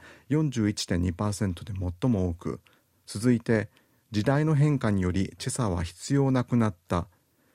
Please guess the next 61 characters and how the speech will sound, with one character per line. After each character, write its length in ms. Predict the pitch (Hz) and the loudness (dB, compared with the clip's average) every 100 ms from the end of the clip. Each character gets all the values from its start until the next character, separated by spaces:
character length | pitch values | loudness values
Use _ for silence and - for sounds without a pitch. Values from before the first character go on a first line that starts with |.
| _ - | _ -10
宗 280 | - 151 | 0 0
教 200 | 151 156 | 2 0
的 220 | 147 143 135 | 0 -2 0
な 100 | 123 | 2
理 140 | 120 | 4
由 180 | 127 113 | 4 4
や 220 | 110 110 | 4 0
信 380 | - - 151 147 | -6 -6 -2 0
念 220 | 120 101 | 2 2
の 120 | 87 82 | 0 -2
た 140 | 90 | -2
め 220 | 90 - | -2 -2
な 160 | - 90 | -4 -4
ど 120 | 82 | -4
の 100 | 82 | -6
順 200 | 82 76 | -6 -8
で 120 | - | -8
し 100 | - | -10
た。 140 | - - _ _ _ _ _ _ _ _ _ _ _ | -10 -12 _ _ _ _ _ _ _ _ _ _ _
チ 80 | 170 | -4
ェ 40 | |
サ 140 | 170 151 | 2 2
に 100 | 113 | 2
つ 140 | 131 | 2
い 100 | 104 | 0
て、 280 | - 85 82 - _ _ - | 0 -2 -4 -12 _ _ -2
改 200 | 147 156 | 0 2
善 200 | 165 160 | 2 0
が 80 | 147 | -2
必 220 | - 147 | -2 0
要 80 | 143 | 0
な 100 | 139 | 0
課 160 | 123 | 0
題 200 | 127 131 | 0 0
と 120 | 131 | -2
し 60 | 123 | -4
て 120 | - | -4
は、 260 | 85 82 80 - _ _ | -2 -2 -6 -12 _ _
お 100 | 104 | -6
供 320 | 104 143 147 147 | -2 -2 0 2
え 60 | |
物 240 | 143 135 131 | 2 0 0
と 160 | 135 | -4
し 40 | - | -2
て 120 | 123 | -2
準 220 | 120 139 | 0 2
備 120 | 107 | 0
す 160 | 90 - | -2 -4
る 180 | 92 - | -4 -2
料 260 | 101 143 143 | 0 0 2
理 120 | 101 | 0
の 100 | 85 | -2
簡 280 | - 123 131 | -2 -2 -2
素 160 | 127 | -6
化 220 | - 120 | -4 -6
と 120 | - 113 | -4 -6
答 220 | 101 92 | 0 0
え 60 | |
た 120 | 92 85 | 0 -4
人 200 | - 82 | -6 -6
が 220 | 87 | -6